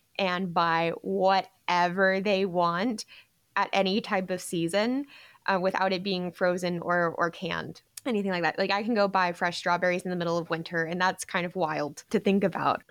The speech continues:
I think that, like, that's so interesting and, you know, it already is a historically inspired method, but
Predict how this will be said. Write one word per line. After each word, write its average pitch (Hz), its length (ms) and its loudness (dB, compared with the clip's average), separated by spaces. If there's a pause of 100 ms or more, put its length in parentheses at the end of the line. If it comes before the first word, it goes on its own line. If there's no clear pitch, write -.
I 220 240 2
think 233 220 -2
that, 208 180 0 (180)
like, 214 140 0
that's 233 180 0
so 226 180 4
interesting 202 560 -4
and, 175 280 -6 (160)
you - 160 -4
know, 185 100 -2
it - 160 -6 (100)
already 240 400 4
is 196 160 0
a 190 120 -2
historically 202 580 -2
inspired 180 720 -2 (100)
method, 196 600 -2
but 220 240 0